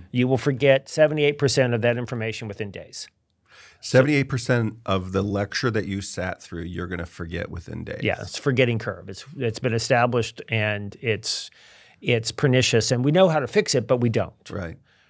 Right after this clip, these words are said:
Speaker 1: Right? So, you know, how we teach is horrible.
Speaker 2: Is training another word for drilling? And the reason why I ask that is when I was in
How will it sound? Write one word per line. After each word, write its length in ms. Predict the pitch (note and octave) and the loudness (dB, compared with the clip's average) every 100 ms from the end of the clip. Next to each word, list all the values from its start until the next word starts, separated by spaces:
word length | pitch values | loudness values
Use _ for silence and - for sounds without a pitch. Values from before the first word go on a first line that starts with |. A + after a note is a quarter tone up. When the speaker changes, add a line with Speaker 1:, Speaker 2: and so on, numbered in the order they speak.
| _ | _
Speaker 1:
Right? 280 | A#2 A2+ - | 4 4 2
So, 340 | C#3+ A#2+ A2+ - | 2 2 2 2
you 80 | B2 | 4
know, 160 | A#2 | 4
how 260 | - D3+ E3 | 2 2 4
we 220 | D#3 D3+ | 4 2
teach 360 | - C#3 A#2 A2 | 0 -2 -2 -6
is 100 | - | -12
horrible. 360 | G2 F#2 - - - | -14 -16 -18 -12 -4
Speaker 2:
Is 160 | D3 | -4
training 460 | - - E3 G3 F#3+ | -4 -4 -2 -2 0
another 280 | D3 C#3+ C#3+ | 0 0 0
word 240 | A2+ A#2 | 0 -2
for 200 | A2+ G2+ | -2 -6
drilling? 400 | F2 G2 G#2 A2 | -2 0 0 -2
And 80 | G#2 | -4
the 60 | G#2 | -8
reason 220 | C#3+ D#3 | -8 -4
why 180 | C3+ A2 | -2 0
I 40 | |
ask 260 | G2 G2+ - | -2 -2 -2
that 140 | G2 | -2
is 200 | F#2 - | -4 -8
when 100 | G2 | -10
I 60 | A2+ | -10
was 140 | C3 | -10
in 260 | G#2+ F#2+ | -12 -12